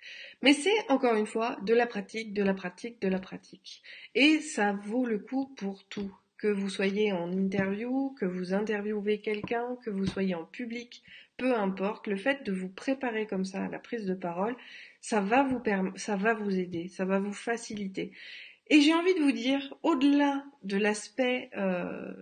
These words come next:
public et in-, interjection, euh, le fait de, d'être en échange avec les autres, ça va aussi vous préciser, vous aider.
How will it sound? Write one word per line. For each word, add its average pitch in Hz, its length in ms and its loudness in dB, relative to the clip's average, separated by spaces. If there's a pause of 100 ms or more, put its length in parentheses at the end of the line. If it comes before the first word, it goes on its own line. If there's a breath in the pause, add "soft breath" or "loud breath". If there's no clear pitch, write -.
(180)
public 247 720 -4
et 202 320 0
in-, 233 200 -2 (760)
interjection, 202 1080 -4
euh, 180 120 -4 (680 soft breath)
le 190 100 -4
fait 208 200 0
de, 190 120 0
d'être 190 380 0
en 175 200 -2
échange 269 460 2
avec 196 240 -4
les 190 160 2
autres, 226 280 -4 (280 loud breath)
ça 233 160 2
va - 280 0
aussi 311 460 0
vous 220 200 -2
préciser, 226 920 -4
vous 190 320 -2
aider. 208 440 -2